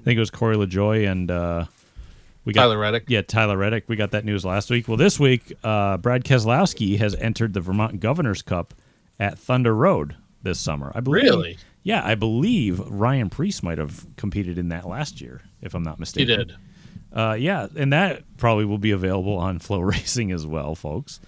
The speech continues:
Speaker 1: Uh,
Speaker 2: That'll be really interesting to watch.
Speaker 1: I love watching Thunder Road on Flow because I can't make it, like, four or five hours up there every week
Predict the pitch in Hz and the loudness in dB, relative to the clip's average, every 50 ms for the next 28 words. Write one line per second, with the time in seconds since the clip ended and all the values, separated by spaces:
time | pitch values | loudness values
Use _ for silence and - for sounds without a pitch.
0 | - - - - - - _ - - - - 127 120 123 117 120 131 151 180 196 | -20 -20 -20 -20 -20 -20 _ -18 -16 -10 -2 2 4 6 6 8 8 8 8 8
1 | 180 139 123 123 113 113 117 120 117 117 117 117 113 113 107 - - - - - | 6 4 2 -2 -4 -2 0 0 0 2 0 0 0 -2 -4 -8 -12 -12 -6 -4
2 | 120 113 110 110 110 107 107 104 104 104 104 - - - 113 127 151 180 196 180 | -4 -4 -2 -4 -4 -2 0 0 0 0 -2 -4 -2 2 2 4 4 4 4 4
3 | 143 127 127 127 139 147 156 127 110 101 98 98 107 123 - - 139 139 139 143 | 4 4 4 6 6 6 6 4 2 0 0 2 2 0 0 -2 -2 -2 -2 -2
4 | 135 - - 120 117 120 117 123 120 113 113 110 104 101 98 95 92 90 - _ | -2 0 0 0 2 2 2 2 2 2 4 4 4 4 2 2 0 -4 -10 _
5 | _ _ _ 98 90 87 87 85 - - 90 82 69 - - - - _ - - | _ _ _ -4 -4 -2 -2 -4 -4 -4 -4 -4 -4 -6 -10 -14 -20 _ -20 -20
6 | - - _ _ _ - 92 - 98 92 85 95 92 85 - 101 98 92 - - | -20 -20 _ _ _ -8 -4 -2 -2 0 0 -2 -2 -2 -2 -2 -2 -2 -4 -8
7 | 104 92 87 82 - 87 80 - - 80 78 - - 87 82 80 - - 76 76 | -6 -6 -6 -4 -6 -8 -10 -8 -10 -10 -10 -10 -8 -8 -6 -6 -6 -6 -8 -8
8 | 73 73 73 73 73 73 76 76 78 76 - - 78 71 69 69 71 73 73 73 | -8 -8 -8 -6 -6 -6 -6 -6 -6 -8 -6 -8 -8 -6 -6 -8 -8 -8 -8 -6
9 | 80 82 - - - - | -4 -4 -4 -6 -8 -10